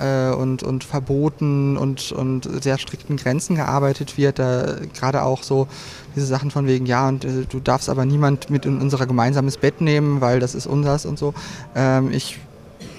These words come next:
denke, wenn man das wirklich so braucht, um sich sicher zu fühlen, ist das alles völlig valide.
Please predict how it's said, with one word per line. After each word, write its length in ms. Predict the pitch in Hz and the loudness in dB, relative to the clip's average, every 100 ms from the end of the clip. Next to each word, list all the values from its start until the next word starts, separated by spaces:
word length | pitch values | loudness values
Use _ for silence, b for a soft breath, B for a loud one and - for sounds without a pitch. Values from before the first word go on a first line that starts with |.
| - | 0
denke, 480 | 135 160 190 156 139 | 0 4 2 2 2
wenn 120 | 139 | 2
man 160 | 151 147 | 4 2
das 320 | 139 - - | 0 -2 0
wirklich 240 | 143 - - | 0 2 0
so 100 | 139 | 0
braucht, 300 | - 156 190 | 4 2 2
um 100 | 156 | 0
sich 160 | 151 | -2
sicher 240 | 156 175 180 | 0 -2 0
zu 100 | 165 | 0
fühlen, 240 | - 185 | 4 4
ist 100 | 156 | 2
das 80 | 143 | -2
alles 200 | 139 139 | 0 0
völlig 260 | 147 135 131 | 2 0 2
valide. 400 | 127 143 202 | 0 2 2